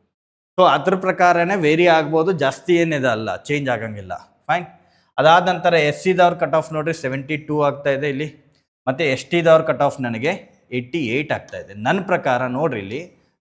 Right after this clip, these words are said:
ಜನರಲ್ಗಿಂತನೂ ಜಾಸ್ತಿ ನನಗೆ ಎಸ್ ಟಿದವ್ರ ಕಟ್ ಆಫ್ ಬರ್ತಾ ಇದೆ, ಯಾಕಂದ್ರೆ ಪೋಸ್ಟ್ ಕಡಿಮೆ ಇದೆ, ಕಾಂಪಿಟೇಷನ್ ಜಾಸ್ತಿ ಇದೆ,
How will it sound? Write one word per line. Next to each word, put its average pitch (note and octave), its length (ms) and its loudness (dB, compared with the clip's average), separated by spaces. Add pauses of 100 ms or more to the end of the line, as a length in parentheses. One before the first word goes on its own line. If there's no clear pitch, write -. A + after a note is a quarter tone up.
ಜನರಲ್ಗಿಂತನೂ F#3 720 0
ಜಾಸ್ತಿ D3+ 340 -2
ನನಗೆ D#3+ 280 -4
ಎಸ್ - 200 -10
ಟಿದವ್ರ E3+ 320 0
ಕಟ್ C3+ 180 -6
ಆಫ್ A#2 120 -6
ಬರ್ತಾ G#2+ 280 -10
ಇದೆ, F#2+ 160 -12
ಯಾಕಂದ್ರೆ D3 360 -6
ಪೋಸ್ಟ್ E3 320 -4
ಕಡಿಮೆ D3 300 -4
ಇದೆ, D3 180 -2 (420)
ಕಾಂಪಿಟೇಷನ್ E3+ 640 -2
ಜಾಸ್ತಿ C#3 340 -4
ಇದೆ, G2+ 200 -8